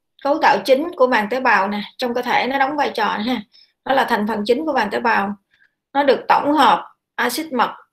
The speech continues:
ở gan, vậy nó, nó cũng là, nó có một cái vai trò trong cái thành phần cấu tạo của axit mật nè.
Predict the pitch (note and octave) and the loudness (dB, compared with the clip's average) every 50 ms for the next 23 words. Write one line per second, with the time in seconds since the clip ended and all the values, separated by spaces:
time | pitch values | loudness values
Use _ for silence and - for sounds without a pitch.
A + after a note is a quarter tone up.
0 | _ _ _ - F#3+ G#3 B3 C4+ B3+ A#3+ A#3 A#3 A3+ A3+ G#3+ _ - - - G#3+ | _ _ _ -2 -2 0 2 2 2 2 2 0 -2 -8 -12 _ -14 -6 -2 -2
1 | F#3 G3 A3+ A3+ A3+ B3 C#4+ D4+ C#4+ C4+ - - A3+ B3 C#4 C#4 B3+ A3+ A3 G3+ | 0 0 0 -2 -2 -2 -2 -2 -2 -2 -2 -2 -2 -2 0 0 0 0 0 -2
2 | G#3 G#3+ - A3+ A#3 C#4 D4 C4+ B3 - - B3 B3+ C#4+ D#4+ D#4+ _ _ _ _ | -4 -4 -2 0 0 0 0 -2 -4 -4 -4 -6 -6 -6 -8 -10 _ _ _ _
3 | _ _ _ _ _ _ _ - G#3 A#3+ B3 A3 G#3+ - G#3+ G#3 G#3 G3+ F#3+ F#3 | _ _ _ _ _ _ _ -2 0 2 2 2 0 0 0 2 2 2 0 0
4 | G3 A3 A3+ A3+ A3+ A#3+ B3 C4+ C#4 - B3+ - - G3+ G3+ G#3+ - - F#3+ F#3+ | -2 -2 -2 -2 -4 -4 -4 -4 -4 -6 -6 -8 -6 -6 -4 -2 -2 -2 -4 -6
5 | F#3 - B3 C4+ D4 - A3+ G3 - - F3+ - D#3 D#3 F#3+ A#3 C4+ - - _ | -8 -6 -6 -4 -2 -2 -2 -2 -2 -4 -2 0 0 0 0 -2 -4 -8 -12 _
6 | _ _ _ - G3+ G#3 G#3+ - C#4+ C#4 C4+ B3 G3 - - G#3+ G#3+ G#3+ | _ _ _ -6 -4 -4 -4 -6 -8 -4 0 0 0 0 -2 -4 -4 -4